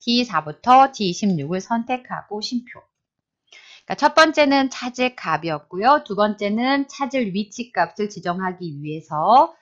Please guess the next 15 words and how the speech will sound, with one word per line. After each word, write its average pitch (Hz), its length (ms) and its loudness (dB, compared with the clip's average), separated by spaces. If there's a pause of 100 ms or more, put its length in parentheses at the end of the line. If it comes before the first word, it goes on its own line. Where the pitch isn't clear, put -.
(220)
직무 220 300 -2
수행의 226 480 0
데이터와 175 800 0
그 196 100 -16
다음에 156 260 -10
부서명 202 540 -4
인사부에 185 540 -6
해당한 175 400 -6
데이터, 143 320 -12 (180)
조건에 196 380 -6
만족한 190 580 -6
데이터를 180 640 -2
지정하는 180 560 -4
작업을 151 460 -12
하셨고요. 208 800 -2